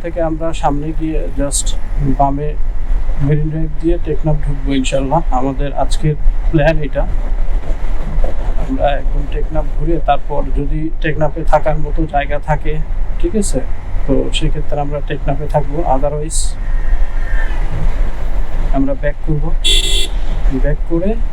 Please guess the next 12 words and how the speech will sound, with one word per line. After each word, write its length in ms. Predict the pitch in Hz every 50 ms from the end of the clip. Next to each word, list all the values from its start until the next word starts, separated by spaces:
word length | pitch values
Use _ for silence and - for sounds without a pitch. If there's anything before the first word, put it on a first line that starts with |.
| - - - - - - - - - - - - - - - - - - - - - - - - - - - - - - - - - - - - -
কক্সবাজার 500 | - 156 156 - - 165 165 160 170 - -
এসে 120 | - - 175 160
অথবা 220 | - 165 156 151 147 143
ইনানি 240 | 143 143 143 143 139 139 131
এসে 120 | - - - -
থাকবো 240 | 135 131 - - 127 127
আর 60 | - - -
কি। 80 | - - - - - - - - - -
এটা 120 | 147 147 143 143
হচ্ছে 160 | 147 - - 151
আমাদের 340 | 147 139 139 135 131 135 - - - - - - - - - -
প্ল্যান 220 | - 143 135 -